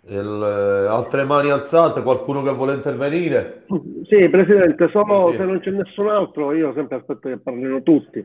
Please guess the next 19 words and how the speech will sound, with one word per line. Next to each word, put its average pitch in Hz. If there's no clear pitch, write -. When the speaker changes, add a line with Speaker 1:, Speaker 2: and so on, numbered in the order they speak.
Speaker 2:
Se -
non 165
c'è 175
nessun 196
altro, 208
solo 196
due 190
parole, 185
anche 143
per 135
capire. 123
Speaker 1:
Prego, 131
Speaker 2:
Eh, -
per 139
Speaker 1:
Vicepresidente, 185
Speaker 2:
quanto 185
riguarda, 120
Speaker 1:
prego. -
Speaker 2:
sì, 147